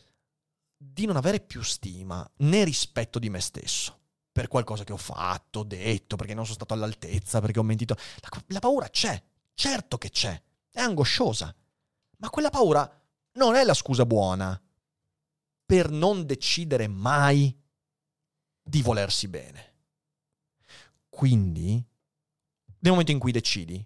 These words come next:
momento in cui fai quella scommessa, devi dirtelo, "Non torno più indietro, basta." Quando si fa questa cosa qua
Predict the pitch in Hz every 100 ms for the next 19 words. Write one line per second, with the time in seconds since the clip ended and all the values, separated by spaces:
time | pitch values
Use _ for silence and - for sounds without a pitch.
0 | _ 135 165 165 139 131 120 123 110 -
1 | 113 90 - - - - _ _ _ _
2 | _ _ _ _ _ _ - 180 170 123
3 | 123 104 - - - 139 147 151 147 202
4 | 175 113 123 104 - - - _ _ _
5 | _ _ _ 107 104 104 - - - _
6 | _ _ _ _ _ - - _ _ _
7 | _ - 233 247 196 143 143 147 135 120
8 | 113 110 95 82